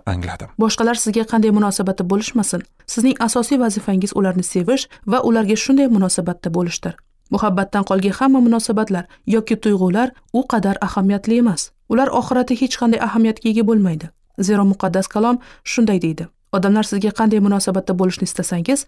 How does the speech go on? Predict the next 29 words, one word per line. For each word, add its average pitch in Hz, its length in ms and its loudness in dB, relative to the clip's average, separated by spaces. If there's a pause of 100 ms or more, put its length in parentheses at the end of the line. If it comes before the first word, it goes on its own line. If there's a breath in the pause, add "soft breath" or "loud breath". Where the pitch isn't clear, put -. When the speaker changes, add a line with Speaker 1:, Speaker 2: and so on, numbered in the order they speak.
Speaker 2:
siz - 220 -2
ham 311 200 0
ularga 196 340 0
shunday 185 280 -2
munosabatda 202 640 -2
bo'ling." 170 240 -4 (240)
Iso 262 220 -2
Masih 277 340 2
bizga 226 180 0
eslatgan 226 500 0
eng 233 220 4
muhim 208 260 2
amrlardan 196 560 2 (300 loud breath)
ikkisi - 320 -6
ham 277 200 2 (400 soft breath)
muhabbatga 220 520 0
asoslangan 175 540 -2
edi. 165 220 -4 (320)
Butun 226 340 2
amrlarning 233 640 2
eng 240 180 4
muhimi 196 340 2
shu: 185 200 -6 (380)
Rabbing 208 360 2
bo'lgan 202 280 2
Xudovandni 190 580 0 (260 loud breath)
butun 220 260 0
qalbing 208 480 2
bilan, 160 200 -4